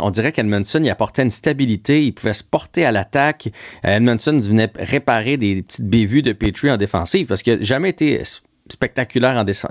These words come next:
en défensive. On l'appelait Jeff Pétrin, là, souvenons-nous, là. Mais dans les dernières années, il nous donnait du meilleur hockey. Puis l'année passée, il était très bon. Puis à un moment donné, là, ça allait moins bien pour le Canadien l'année passée. Puis on a brassé la,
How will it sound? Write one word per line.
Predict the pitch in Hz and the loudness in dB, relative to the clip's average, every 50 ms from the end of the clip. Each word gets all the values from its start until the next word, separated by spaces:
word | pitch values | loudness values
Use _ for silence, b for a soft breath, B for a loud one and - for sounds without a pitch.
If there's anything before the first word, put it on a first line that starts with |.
| - 92 | -4 -2
en | 95 101 92 | -2 -2 -4
défensive. | 98 - 104 98 101 - 208 180 | -2 -2 0 0 0 2 2 2
On | 160 | 2
l'appelait | 131 120 117 - - 143 131 | 2 2 2 2 0 0 0
Jeff | 101 123 127 - | 0 -2 -4 -2
Pétrin, | - - 101 - 104 113 120 95 | -2 -4 -4 -2 -2 -2 -2 -4
là, | 80 - | -6 -10
souvenons-nous, | - - - 95 90 95 95 92 90 104 139 175 196 | -14 -8 -4 -2 0 0 2 2 4 4 4 4 4
là. | 180 190 208 B B B B B B B B - | 2 0 0 B B B B B B B B -4
Mais | 98 95 | -2 0
dans | 98 110 | 0 2
les | 113 123 120 | 2 2 2
dernières | 123 123 120 127 135 139 143 127 | 2 2 2 2 2 2 2 2
années, | 120 110 123 175 208 | 2 2 4 4 4
il | 175 | 4
nous | 135 110 | 4 4
donnait | 110 113 123 131 | 2 2 2 0
du | 120 | 0
meilleur | 113 113 113 113 113 | 2 2 2 2 2
hockey. | 107 101 - - 104 107 | 2 0 0 -2 -2 0
Puis | - | 0
l'année | 131 117 117 | 0 0 0
passée, | - - 113 107 - - 190 | 0 0 0 0 -2 -2 -2
il | 180 | -2
était | 127 - 123 110 | 0 0 -2 -2
très | 110 - 117 107 95 | -2 -2 -2 0 0
bon. | 92 117 185 247 B B B B B B B B B B B | 0 -2 -2 -4 B B B B B B B B B B B
Puis | - 120 | 0 2
à | 120 | 2
un | |
moment | 131 135 147 160 165 | 4 2 4 4 4
donné, | 156 156 160 190 233 226 | 4 2 2 2 2 2
là, | 190 185 180 180 | 4 2 2 2
ça | - - 143 123 | 0 0 0 2
allait | 127 135 | 2 2
moins | 143 139 139 151 | 2 2 2 2
bien | 131 147 185 | 0 -2 -2
pour | 180 | 0
le | 165 127 | 0 0
Canadien | 131 123 113 110 113 143 160 | 0 0 0 0 0 2 2
l'année | 151 120 117 | 2 0 0
passée. | 107 - 113 110 - - 170 | 0 0 -2 -2 -2 -4 -2
Puis | - 127 | 0 2
on | 117 | 2
a | 127 123 | 4 2
brassé | 113 117 110 123 120 113 - - 151 151 | 2 2 2 0 0 0 0 2 2 2
la, | 135 113 107 101 95 | 4 4 2 0 0